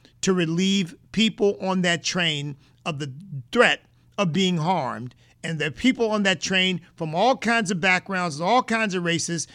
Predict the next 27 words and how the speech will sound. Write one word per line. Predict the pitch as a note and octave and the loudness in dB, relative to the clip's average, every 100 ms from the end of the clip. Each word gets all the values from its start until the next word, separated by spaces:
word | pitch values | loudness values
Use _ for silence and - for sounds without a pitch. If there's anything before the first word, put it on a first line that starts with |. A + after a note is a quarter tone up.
| - E3+ | -16 -12
And | B2+ | -12
to | A#2+ | -6
call | - C4 | 2 4
him | A#3 G#3 | 4 0
a | F3 | 2
racist | G#3+ G3 - D#3 | 4 4 0 -6
because | D3+ E3+ D3+ | -6 -4 -4
he | F3 | -4
tried | F3+ D#3+ C3+ | 0 -2 -2
to | |
subdue | A#2+ D3 C3 D3+ B3 B3+ - - - - | -8 -8 -4 2 4 4 0 -10 -14 -10
a | |
potential | - C#3 G#3+ A#3 A3 G#3 | -10 -6 -2 -2 0 -2
perpetrator | - G#3 F3 - E3+ D#3 C#3+ C#3 _ _ _ _ _ _ _ - | 0 -4 -2 -4 -2 -2 -4 -6 _ _ _ _ _ _ _ -4
is, | F3+ - | -4 0
is | G3 E3+ - - | 0 0 -6 2
utterly | B3+ B3+ A3 G3 F#3+ | 6 8 6 2 0
ridiculous. | F#3 E3 E3 A#2 A#2+ | -2 0 -4 -6 -8
But | - F#3 | -4 4
that's | C4+ - | 4 6
what | G#3+ | 2
he'll | E3+ D#3+ | 2 0
do. | C3+ G2+ _ _ _ _ _ _ _ _ _ _ _ _ _ _ _ _ _ _ _ _ _ _ _ _ _ _ _ _ - _ _ _ | -4 -10 _ _ _ _ _ _ _ _ _ _ _ _ _ _ _ _ _ _ _ _ _ _ _ _ _ _ _ _ -20 _ _ _
And | F3+ F3+ | -2 2
by | G3 D#3 | 2 2
the | |
way, | D3 B2 A2 A2+ | -2 -6 -8 -14